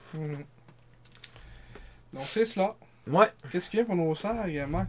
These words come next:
Speaker 1: dans les, dans les prochains jours slash semaines ?
Speaker 2: Euh, ce qui s'en vient, là, c'est un voyage dans les maritimes.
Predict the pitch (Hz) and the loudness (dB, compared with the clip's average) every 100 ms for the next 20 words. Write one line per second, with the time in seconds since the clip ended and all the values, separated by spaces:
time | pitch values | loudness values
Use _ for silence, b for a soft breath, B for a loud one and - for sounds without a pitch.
0 | - 143 135 139 135 139 139 143 151 147 | -4 -8 -8 -8 -10 -10 -10 -6 -6 -4
1 | 151 143 156 170 156 147 147 B B B | -4 -2 -2 -2 -2 -6 -10 B B B
2 | - - 170 165 - - 156 180 185 143 | -18 -6 -2 -2 -4 -6 -4 -2 -4 -8
3 | 147 B B B B B 117 123 131 131 | -14 B B B B B 0 4 6 6
4 | 131 131 135 135 135 - - 170 190 180 | 6 6 4 0 -8 -10 -10 -6 0 2
5 | 170 143 156 196 185 170 160 123 127 127 | 2 0 -2 -2 0 -2 -4 -6 -4 0
6 | 135 151 175 156 139 143 143 131 123 151 | 0 2 2 0 0 -2 -2 -4 -6 -4
7 | 180 175 | -2 -4